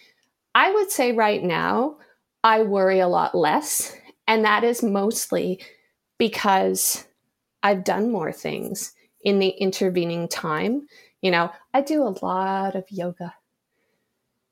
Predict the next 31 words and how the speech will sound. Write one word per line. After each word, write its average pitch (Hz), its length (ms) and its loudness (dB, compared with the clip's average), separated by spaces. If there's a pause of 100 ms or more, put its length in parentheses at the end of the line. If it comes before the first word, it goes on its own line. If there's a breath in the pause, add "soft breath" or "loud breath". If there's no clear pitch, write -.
(140)
and 190 400 2 (100)
a 196 80 4
lot 190 420 2
more, 185 480 2 (140)
you 196 120 2
know, 185 300 2 (180)
um, 175 420 0 (220 loud breath)
I 196 120 4
was 196 200 2
able 196 320 2
to 202 180 -2
move. 185 540 2
So 214 160 2
at 185 240 2
the 190 80 2
time, 185 520 2 (400 loud breath)
I 175 260 4
was 175 260 0
able 185 200 4
to 185 160 0
run 170 460 0 (300)
about 185 260 0
three 170 160 -2
times 214 320 0
a 247 60 2
week. 302 360 -2 (420 loud breath)
And 185 400 2 (140)
it's 190 180 -2
so 190 720 -2
good 185 200 0
for, 269 260 2